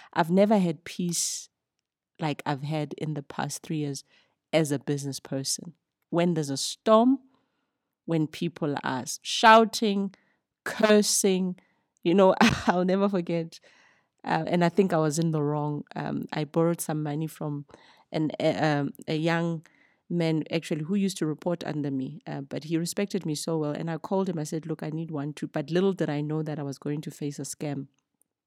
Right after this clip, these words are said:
He was so angry with me, but I hadn't seen him. You see, character speaks. I hadn't seen him for over five, six years, but he trusted me to give me, to give me his money because I had promised him that I would pay it back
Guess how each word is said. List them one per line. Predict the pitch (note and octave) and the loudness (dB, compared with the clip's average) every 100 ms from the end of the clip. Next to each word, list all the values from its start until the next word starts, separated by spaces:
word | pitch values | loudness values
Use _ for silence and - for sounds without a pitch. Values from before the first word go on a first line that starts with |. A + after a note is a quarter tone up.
| _ - - - - | _ -20 -18 -20 -12
He | - C#4+ | 6 10
was | D#4 C4 | 12 12
so | C4+ B3+ | 10 6
angry | - G#3 F#3+ | 8 4 4
with | E3+ D3+ - | 2 0 -4
me, | D#3 C#3 - - | -6 -6 -8 2
but | F3 | 6
I | F3+ F#3+ | 8 6
hadn't | A3 B3+ | 6 4
seen | - A3+ A3+ | 4 4 4
him. | F#3+ E3 | 4 0
You | - | -2
see, | F3+ - A#3+ | -2 0 0
character | F3+ - A3+ A3+ G#3+ G3 | -2 2 4 4 2 -4
speaks. | - F3+ - | -2 -8 -2
I | F#3+ | 2
hadn't | G#3+ B3+ | 4 4
seen | A#3+ - G#3+ | 2 0 0
him | G3 | 0
for | F#3 - | -2 -4
over | - F#3 E3+ D#3 D#3 _ _ _ | -2 -2 -2 -6 -6 _ _ _
five, | - - F3 E3+ | -8 0 2 2
six | - D#3 - | -2 -4 -4
years, | D3 | -4
but | C#3+ E3 | -4 -4
he | E3 | -6
trusted | - - F3+ - E3+ | -6 -4 -4 -4 -4
me | D#3 | -4
to | - | -6
give | C#3 D#3 | -8 -6
me, | D#3+ D3 D3 _ E3 | -4 -6 -8 _ -20
to | - | -14
give | D3 E3 D#3+ D#3 - - _ | -4 -2 -2 -6 -20 -20 _
me | E3 D3+ | -4 -4
his | D3 C#3 | -4 -8
money | D3 C#3+ C#3 C3+ - | -4 -2 -2 -4 -8
because | - D#3 | -4 -4
I | C#3+ | -2
had | D3+ C3+ | -4 -6
promised | - F3 E3+ D#3+ D#3+ | -4 -2 -2 -2 -4
him | D3 | -4
that | C#3 | -4
I | C#3 | -4
would | C3+ - | -6 -8
pay | - D#3+ | -6 -4
it | D3 | -4
back | - C#3 C#3 - | -6 -6 -8 -14